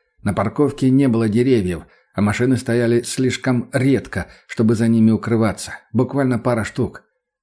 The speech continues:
На глазах Сашки вокруг одного из идущих впереди взметнулись фонтанчики снега. Люди пригнулись,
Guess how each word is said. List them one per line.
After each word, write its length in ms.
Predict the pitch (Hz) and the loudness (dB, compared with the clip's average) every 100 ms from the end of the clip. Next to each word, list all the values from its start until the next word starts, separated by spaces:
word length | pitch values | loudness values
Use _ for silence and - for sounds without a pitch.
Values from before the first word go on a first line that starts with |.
| _ _ | _ _
На 120 | 98 101 | -2 0
глазах 500 | 110 104 120 110 - | 0 0 0 -2 -4
Сашки 520 | 131 120 - 92 - - _ - | -4 -4 -4 -6 -6 -20 _ -6
вокруг 380 | 98 113 127 123 | -4 -2 -2 0
одного 320 | 107 117 123 | 0 2 2
из 140 | 107 | 2
идущих 460 | 113 107 127 - - | 0 0 0 -4 -4
впереди 600 | 117 110 113 127 - - | 0 0 2 0 0 -6
взметнулись 680 | 101 98 117 - 131 123 - | -2 0 0 0 0 0 -4
фонтанчики 720 | - 117 113 120 107 - 113 | -4 -4 -2 -2 -2 -4 -8
снега. 460 | - 113 90 - - - - - | -2 -2 -2 -6 -14 -20 -20 -2
Люди 320 | 123 127 117 | 2 2 2
пригнулись, 720 | 117 123 117 120 139 110 - | -2 -2 0 2 2 0 -4